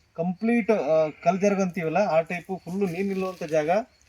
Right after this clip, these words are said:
ಈ ಮಣ್ಣು ಏನೂ ಬೆಳೆಯಲ್ಲ ಅನ್ನೋಂಥ ಜಾಗವನ್ನ ಸಾವಯವವಾಗಿ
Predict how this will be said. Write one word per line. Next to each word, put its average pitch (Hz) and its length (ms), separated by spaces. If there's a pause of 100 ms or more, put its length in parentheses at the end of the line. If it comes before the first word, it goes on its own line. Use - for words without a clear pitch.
(560)
ಈ 170 100
ಮಣ್ಣು 214 340
ಏನೂ 214 300
ಬೆಳೆಯಲ್ಲ 220 420
ಅನ್ನೋಂಥ 202 300
ಜಾಗವನ್ನ 180 540 (520)
ಸಾವಯವವಾಗಿ 214 800